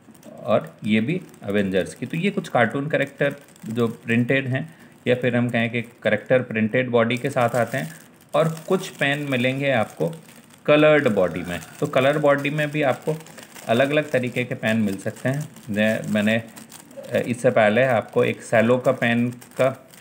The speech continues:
जो वीडियो बनाया था, उसकी लिंक आपको डिस्क्रिप्शन बॉक्स में दे दूंगा, आप वो वीडियो देख सकते हैं। ये हॉजर का कलर्ड बॉडी में पेन है, ये चलने में ब्लू है but बॉडी इसकी कलर है। इसी तरीके से ये रेनॉल्ड का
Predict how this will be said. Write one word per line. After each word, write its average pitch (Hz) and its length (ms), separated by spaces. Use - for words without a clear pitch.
जो 107 360
वीडियो 107 300
बनाया 117 280
था, 151 180
उसकी 107 260
लिंक 113 300
आपको 113 300
डिस्क्रिप्शन 113 560
बॉक्स 107 260
में 110 100
दे 101 100
दूंगा, 127 240
आप 113 200
वो 107 100
वीडियो 110 300
देख 110 160
सकते - 320
हैं। 120 200
ये 120 140
हॉजर 113 500
का 143 260
कलर्ड 123 460
बॉडी 120 320
में 127 200
पेन 120 220
है, 123 200
ये 110 280
चलने 127 340
में 147 180
ब्लू 127 200
है 156 240
but 107 140
बॉडी 113 380
इसकी 131 240
कलर 127 340
है। 147 160
इसी 127 220
तरीके 127 400
से 160 180
ये 139 100
रेनॉल्ड 120 500
का 139 460